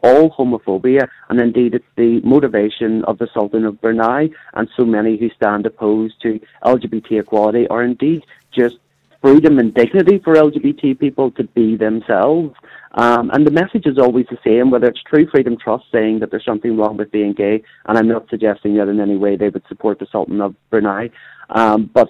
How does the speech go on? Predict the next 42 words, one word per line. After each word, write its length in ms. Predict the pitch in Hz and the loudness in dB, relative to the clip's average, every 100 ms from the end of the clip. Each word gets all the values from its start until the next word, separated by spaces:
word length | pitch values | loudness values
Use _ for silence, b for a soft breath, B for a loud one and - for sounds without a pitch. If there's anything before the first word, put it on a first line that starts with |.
| - | -2
the, 300 | - 127 - | 0 0 0
the 100 | 131 | 2
message 360 | 135 160 - 139 | 2 4 2 0
that 120 | 113 | 0
they're 240 | 123 123 139 | 2 2 0
sharing 340 | 110 95 104 | -2 0 0
and 80 | 107 | -2
the 60 | |
message 360 | 107 117 131 120 | 0 -2 -2 -4
that's 180 | 104 90 | -4 -4
being 180 | 104 104 | -4 -4
shared 280 | - 107 104 | -2 -4 -2
by 100 | 110 | 0
those 280 | 104 107 - B - | 0 0 -4 B -2
who 120 | 113 | 2
advocate 460 | 101 107 - 110 | 2 -2 -4 -4
violence 560 | 98 110 107 151 165 127 | -2 0 2 4 2 0
against 260 | 101 92 - | -6 -6 -4
L 140 | 104 | -4
G 80 | 101 | -4
B 100 | 104 | -8
T 220 | 98 104 | -6 -8
people 360 | 101 117 113 120 B B | -6 -6 -4 -6 B B
is 100 | - | -4
fundamentally 560 | - 175 180 123 135 139 | 0 2 2 0 0 0
about 220 | 123 110 | 0 -2
the 80 | 107 | -4
same 200 | - 113 | -4 -4
thing, 260 | 101 107 127 | -2 -4 -4
that 100 | 120 | -8
there's 180 | 104 - | -12 -6
something 380 | 139 135 131 117 | -4 -4 -4 -2
wrong 300 | 104 104 107 | 0 0 -2
with 160 | 110 | -4
being 260 | 104 101 98 | -2 -2 -2
gay, 300 | 107 113 139 B B | -2 -2 -6 B B
and 120 | 98 | 0
that 140 | 139 147 | 0 0
is 80 | 147 - | -4 -2
fundamentally 680 | 117 120 107 104 127 127 117 | -2 0 -2 -2 -2 -2 0
what 200 | 107 - | -2 -4
homophobia 760 | 117 113 113 107 107 95 101 | -2 -2 0 0 0 0 -2